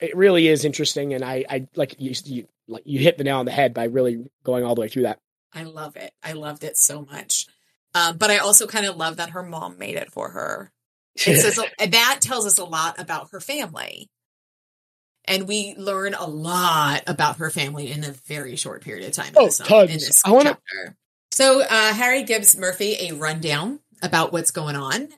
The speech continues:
Speaker 2: Um, "Driver's here, called Kincaid about twenty minutes ago. He'll have the hardware nearby and waiting." He gives her a brief rundown of Emma's murder, and she says, "At least this time around, I heard it from you first.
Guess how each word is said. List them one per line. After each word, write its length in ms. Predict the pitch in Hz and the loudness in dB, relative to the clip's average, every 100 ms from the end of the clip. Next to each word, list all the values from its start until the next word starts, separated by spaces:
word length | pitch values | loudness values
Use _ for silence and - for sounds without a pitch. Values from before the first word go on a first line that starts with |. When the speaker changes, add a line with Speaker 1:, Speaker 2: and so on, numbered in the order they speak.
| - | -8
Speaker 2:
Um, 300 | 156 147 147 | -2 -2 -2
"Driver's 400 | 165 175 170 175 | 0 0 2 0
here, 260 | 269 277 269 | 0 0 0
called 260 | 220 196 | -2 -6
Kincaid 280 | - 196 202 | -6 -4 -2
about 180 | 175 165 | -4 -6
twenty 200 | 185 175 | -6 -2
minutes 220 | 220 254 | 0 2
ago. 320 | 254 233 226 | 2 2 0
He'll 160 | 208 180 | -2 -4
have 100 | 170 | -4
the 80 | 151 | -4
hardware 540 | 180 180 175 175 165 _ _ | -2 -2 -2 -2 -4 _ _
nearby 440 | 196 233 220 185 180 | -2 0 2 2 4
and 220 | 180 175 | 0 -4
waiting." 540 | 165 170 160 95 - _ _ _ _ - | -6 -6 -4 -8 -12 _ _ _ _ -10
He 80 | 214 | -4
gives 180 | 262 | 0
her 100 | 254 | 2
a 40 | 214 | 0
brief 220 | 202 196 | -4 -4
rundown 320 | 175 170 165 | -6 -6 -6
of 80 | 165 - | -6 -6
Emma's 300 | 151 147 190 | -6 -4 -2
murder, 460 | 226 240 247 247 _ _ _ | 0 0 -2 -6 _ _ _
and 640 | - 175 175 170 156 156 156 - - _ _ _ _ _ - | -2 2 2 0 -4 -8 -4 -4 -6 _ _ _ _ _ -10
she 180 | - | -4
says, 240 | 196 202 190 | 0 2 2
"At 140 | 175 | -2
least 240 | 226 285 - | 0 4 4
this 160 | 226 | 4
time 600 | - - 156 151 151 160 _ _ - | 2 2 -4 -6 -6 -12 _ _ -10
around, 480 | 156 143 139 139 - | -4 -2 -4 -8 -10
I 120 | 160 | -8
heard 200 | 151 170 | -8 -8
it 100 | 165 | -10
from 160 | - 151 | -12 -10
you 140 | 147 | -8
first. 680 | - 165 - - - - | -8 -10 -6 0 0 0